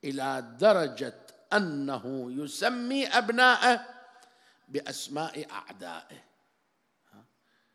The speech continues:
لكن هل من أعداء علي من سمى بأسمائهم؟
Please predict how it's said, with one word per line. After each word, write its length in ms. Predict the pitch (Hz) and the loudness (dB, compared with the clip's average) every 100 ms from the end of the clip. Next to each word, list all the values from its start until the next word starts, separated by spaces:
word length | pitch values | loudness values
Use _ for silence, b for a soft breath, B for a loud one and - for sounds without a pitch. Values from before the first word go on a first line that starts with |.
| _ _ _ _ _ _ _ _ _ _ _ _ _ _ _ _ _ | _ _ _ _ _ _ _ _ _ _ _ _ _ _ _ _ _
لكن 420 | 151 165 - 208 | 0 0 2 0
هل 380 | 180 277 320 302 | 8 8 8 4
من 220 | 320 269 | 2 2
أعداء 680 | - 247 220 214 269 269 214 | 4 4 4 6 8 8 6
علي 580 | 202 214 233 262 247 240 | 6 6 6 0 0 0
من 320 | 233 226 214 | 0 -2 -2
سمى 540 | 165 226 226 226 208 180 | -2 -2 -2 0 0 0
بأسمائهم؟ 960 | 170 160 160 160 170 147 156 175 | -2 -6 -8 -8 -6 -6 -8 -14